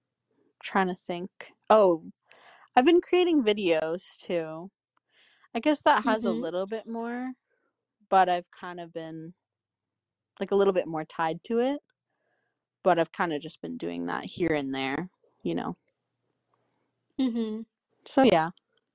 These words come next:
Speaker 1: Few things. Definitely wanna do a few more things. Like you said, I think you,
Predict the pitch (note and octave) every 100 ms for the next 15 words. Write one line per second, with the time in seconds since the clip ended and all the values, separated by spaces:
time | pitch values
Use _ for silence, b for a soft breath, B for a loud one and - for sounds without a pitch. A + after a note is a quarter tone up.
0 | _ b b b b - C#4 C#4+ - E3
1 | E3 G3+ - - - G#3+ G#3+ G#3+ - A#3+
2 | G#3+ G#3 F#3+ F#3 F3+ - G3 F3 E3+ E3
3 | E3 - E3+ D#3+ D#3 G3+ - - G#3 G3+
4 | - D#3 D#3 - F#3 - F#3